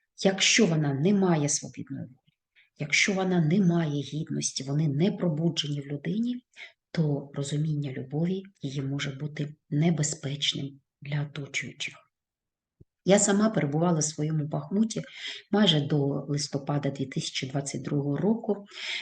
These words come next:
і намагалася той спро-, спосіб, який я розумію, надавати опір ворогу разом з моїми друзями, які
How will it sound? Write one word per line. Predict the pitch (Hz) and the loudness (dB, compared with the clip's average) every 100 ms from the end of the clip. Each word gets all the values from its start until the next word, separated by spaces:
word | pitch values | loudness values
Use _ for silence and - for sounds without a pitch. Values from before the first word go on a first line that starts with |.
| - | -8
і | - 151 143 | 0 2 2
намагалася | - - 143 143 147 165 151 143 - 139 - _ _ _ _ _ _ _ _ | 2 0 2 2 4 4 2 0 0 -2 -4 _ _ _ _ _ _ _ _
той | 208 185 | 6 6
спро-, | - - - | 4 -4 -4
спосіб, | - - 208 - 160 | -4 2 4 4 2
який | 170 - 185 151 | 0 4 4 6
я | 151 143 - _ - | 4 2 -2 _ -2
розумію, | 156 156 147 202 285 247 139 - _ _ _ _ _ _ | 0 2 4 6 6 4 0 -2 _ _ _ _ _ _
надавати | 147 147 160 160 190 180 | 0 2 4 2 2 0
опір | 180 - 165 - 143 135 | 0 2 2 2 -4 -6
ворогу | 123 120 - - _ _ _ _ _ _ _ _ - | -10 -12 -12 -20 _ _ _ _ _ _ _ _ 2
разом | 180 190 185 | 4 6 6
з | 147 | 6
моїми | 151 147 143 | 6 6 4
друзями, | 139 180 190 180 147 | 2 -2 0 0 0
які | 143 - 160 | -2 -4 -6